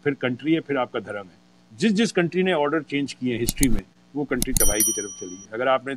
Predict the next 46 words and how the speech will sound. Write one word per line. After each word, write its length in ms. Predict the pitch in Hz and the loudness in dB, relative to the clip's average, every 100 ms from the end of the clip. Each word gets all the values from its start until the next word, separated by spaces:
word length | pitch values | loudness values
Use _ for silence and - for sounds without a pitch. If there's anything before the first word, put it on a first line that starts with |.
| 113 | -4
ये 120 | 135 | -2
समझ 260 | 147 135 127 | -2 -4 -2
लिया 160 | 135 139 | 0 0
कि 120 | 135 | -2
मैं 240 | 123 139 | -2 -4
पहले 280 | 131 127 117 | -2 -4 -4
हिंदू 240 | 113 131 | -6 -10
हूँ 200 | 135 123 123 _ - | -10 -10 -18 _ -12
और 100 | 117 | -8
बाद 260 | 104 120 156 | 4 6 6
में 120 | 160 | 2
इंडियन 300 | 135 131 120 | 2 2 0
हूँ, 80 | 104 - - 110 | -4 -12 -20 -18
no, 160 | 110 | -10
that's 200 | 110 - | -10 -10
not 180 | 113 104 | -16 -10
right। 200 | 123 131 _ _ _ 120 | -10 -10 _ _ _ -2
जैसे 220 | 117 139 | 2 2
in 60 | 131 | 4
America 380 | 127 156 160 | 4 4 2
we 180 | 127 127 | 2 0
say 180 | - 123 | 0 -2
we 140 | 117 113 | -2 -2
are 100 | 104 | -2
American 400 | 120 185 180 127 104 | -2 -2 -4 -6 -8
first, 300 | 101 151 - _ _ _ _ 95 | -10 -10 -14 _ _ _ _ -4
then 300 | 143 165 120 147 _ _ _ _ _ 101 | 0 2 0 -6 _ _ _ _ _ -10
we 80 | 131 | 0
are, 240 | 135 139 127 | 6 6 6
अ, 280 | 123 131 110 117 | 2 -4 -4 -12
सबसे 260 | - 139 165 | -4 0 4
पहले 220 | 160 156 | 4 4
हम 160 | 139 135 | 2 2
लोग 120 | 117 | 2
human 280 | 131 170 156 | 4 2 2
beings 260 | 139 110 | 0 0
हैं, 140 | 120 139 | -2 -2
then 180 | 135 131 | -2 0
we 120 | 139 | 0
are 100 | 123 | 0
Americans, 460 | 113 143 143 117 135 | 0 -2 -2 -6 -6
and 240 | 131 117 | -10 -6
then 160 | 165 165 | -6 -4
we 100 | 170 | -4
are 40 | 131 101 | -4 -6
Jains, 500 | 127 143 151 139 | -8 -6 -8 -14